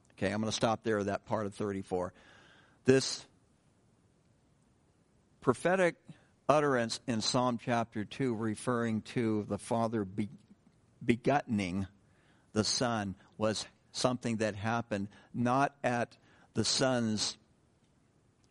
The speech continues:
origin, because the Son's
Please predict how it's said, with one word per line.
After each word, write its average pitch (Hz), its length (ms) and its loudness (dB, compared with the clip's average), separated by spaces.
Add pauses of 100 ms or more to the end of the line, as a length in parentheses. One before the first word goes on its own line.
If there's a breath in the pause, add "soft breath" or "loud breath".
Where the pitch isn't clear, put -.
(200)
origin, 113 640 4 (1900)
because 123 400 0
the 120 140 0
Son's 135 640 2